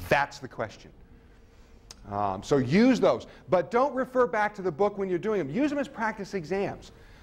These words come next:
Right? Read the chapters, study the chapters, um, study every day so that it stays in your, fresh in your memory. A lot of people will not study until, say, a week before the exam or a few days before the exam.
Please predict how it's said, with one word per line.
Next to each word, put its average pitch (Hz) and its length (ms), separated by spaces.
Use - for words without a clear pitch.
Right? 160 220
Read 214 400
the 240 80
chapters, 202 520
study 240 380
the 196 120
chapters, 131 640
um, 131 340
study 220 480
every 208 380
day 196 400
so 180 180
that 180 60
it 175 140
stays 220 580
in 185 120
your, 170 200
fresh 196 440
in 185 120
your 175 100
memory. 175 460
A 107 60
lot 160 220
of 240 80
people 185 400
will 156 200
not 175 380
study 160 360
until, 147 320
say, 147 220
a 131 60
week 147 200
before 175 280
the 165 100
exam 165 440
or 120 60
a - 20
few 156 200
days 160 260
before 180 320
the 175 80
exam. 180 400